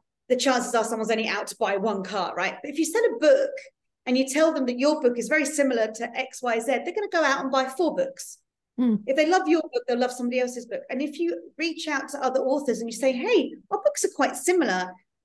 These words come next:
Speaker 1: it doesn't mean we're competition. It means that we share the same readers. Like, what do you, let, let me tap into your readers, you can tap into mine. Let's put something on each other's newsletters.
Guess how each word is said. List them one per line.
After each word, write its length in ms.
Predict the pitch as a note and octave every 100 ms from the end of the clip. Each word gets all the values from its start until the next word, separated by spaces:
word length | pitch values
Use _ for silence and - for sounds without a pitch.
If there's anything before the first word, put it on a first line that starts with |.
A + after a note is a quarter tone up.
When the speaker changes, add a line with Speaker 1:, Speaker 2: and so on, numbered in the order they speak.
| _ _
Speaker 1:
it 60 | A#3+
doesn't 200 | F4+ F#4+
mean 140 | D#4+
we're 100 | B3+
competition. 540 | B3 A#3+ B3 G4 F#4+ G#3+
It 100 | -
means 240 | B3 A#3+ -
that 180 | - -
we 80 |
share 260 | - - A#3
the 120 | G#3
same 260 | G3 G#3 G3
readers. 520 | G#3 E4+ G#3+ - - _ _
Like, 160 | - G3
what 100 | D#4+
do 40 |
you, 340 | E4+ - - - _ _ _
let, 80 | C#4
let 160 | C#4 C4+
me 100 | C#4
tap 280 | - C4+ B3+
into 160 | A#3+
your 160 | B3 A#3+
readers, 280 | B3 B3 B3
you 80 |
can 120 | B3 A#3+
tap 180 | A#3+
into 220 | A#3+ A#3+ A#3+
mine. 240 | D4+ C4
Let's 240 | A3+ - - _ _
put 160 | A#3+ A#3+
something 300 | A#3+ A#3+ A#3+
on 60 |
each 160 | A#3+ A#3+
other's 240 | A#3+ A#3
newsletters. 640 | A#3+ D4+ F4 C#4 A#3 -